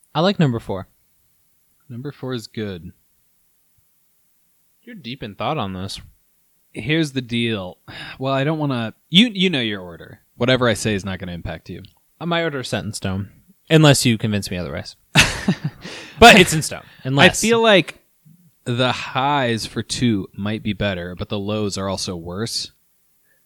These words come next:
Speaker 2: Number four is a much smoother, pleasant experience where right when I had to, I was like, "This is too dry." And then I was like, "Okay, the flavor's actually good for this."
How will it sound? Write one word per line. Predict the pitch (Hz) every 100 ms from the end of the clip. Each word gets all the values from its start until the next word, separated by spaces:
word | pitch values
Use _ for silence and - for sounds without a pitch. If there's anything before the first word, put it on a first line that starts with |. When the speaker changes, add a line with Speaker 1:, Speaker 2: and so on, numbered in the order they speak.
| _ _ -
Speaker 2:
Number | 131 151
four | 156 - 143 135
is | 117
a | 120
much | 117 - -
smoother, | 120 117 110 107 104 101 95 _ _ _ _ _ _ -
pleasant | 131 123 113 104
experience | - - 110 110 110 110 -
where | 110 98 95 92 - _ _ _ _ _ _ _ -
right | 117 147
when | 151
I | 120
had | 113 120 113
to, | 107
I | 98
was | 98 104
like, | 98
"This | - 104
is | 110 -
too | 107
dry." | 92 95 95 92 87 90
And | 104 101
then |
I | 101
was | 98
like, | 95 -
"Okay, | 101 104
the | 92
flavor's | - 101 92 87
actually | 87 - 95
good | 87 87
for | -
this." | 82 80 -